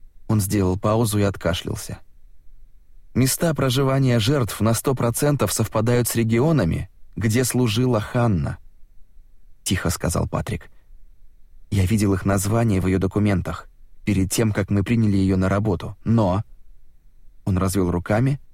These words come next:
и предоставил Мартину продолжать. «Когда я смотрел пленку с записью вечера убийства Лили Мур, меня что-то смутило. И когда Патрик рассказал о Ханне,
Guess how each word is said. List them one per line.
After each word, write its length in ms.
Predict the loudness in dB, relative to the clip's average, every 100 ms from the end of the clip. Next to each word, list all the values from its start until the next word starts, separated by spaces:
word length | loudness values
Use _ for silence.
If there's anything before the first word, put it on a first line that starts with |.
| -20 -20 -8
и 80 | -4
предоставил 540 | -2 0 0 0 2 2
Мартину 420 | 2 0 -2 -4
продолжать. 560 | -2 -4 -4 -6 -8 -14 -20 -20 -20 -20 -20 -20 -20 -20 -20 -8
«Когда 340 | -2 0 2 2
я 120 | 2
смотрел 460 | 2 0 2 0
пленку 340 | 2 2 2 0
с 60 |
записью 460 | 0 0 0 0 2
вечера 320 | 2 0 0
убийства 460 | 2 2 0 0 0
Лили 240 | 2 2
Мур, 280 | 4 2 0 -6 -20 -20 -20 -2
меня 260 | 2 4
что-то 260 | 2 0 -2
смутило. 600 | 0 0 0 0 -2 -6 -14 -20 -20 -20 -14 -6
И 60 |
когда 300 | -2 0 0
Патрик 400 | 0 0 0 0
рассказал 440 | 0 0 0 2 2
о 60 |
Ханне, 480 | 2 0 2 0 -2